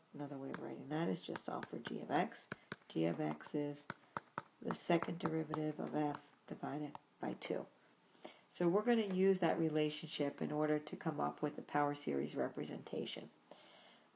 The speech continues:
The second thing here that we want to, um, examine is manipulating the power series directly. So knowing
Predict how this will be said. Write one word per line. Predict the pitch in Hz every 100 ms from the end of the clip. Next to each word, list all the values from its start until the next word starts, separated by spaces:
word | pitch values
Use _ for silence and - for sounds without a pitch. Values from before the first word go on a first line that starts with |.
| - - _ _ _ _ _ _ _ _ _ _ - _ _ - -
The | 160 151
second | - 160 - 285 117
thing | 135 151 -
here | - - 226 - _ - _ _ _ _ _ - _ _ _ - _ _ _ _ -
that | 165 170 156
we | 151
want | 147 147
to, | - 139 135 - _ -
um, | 123 135 131 - _ _ _ _ _ _ _ _ _ _ _ - -
examine | 143 139 139 147 151 156 - - - -
is | 180 170
manipulating | 175 175 214 233 202 185 175 175 170 175 - 160
the |
power | 156 160 151 156
series | - 151 147 147
directly. | 147 143 139 - - - _ - - - -
So | - 165
knowing | 156 170 185 220 240 262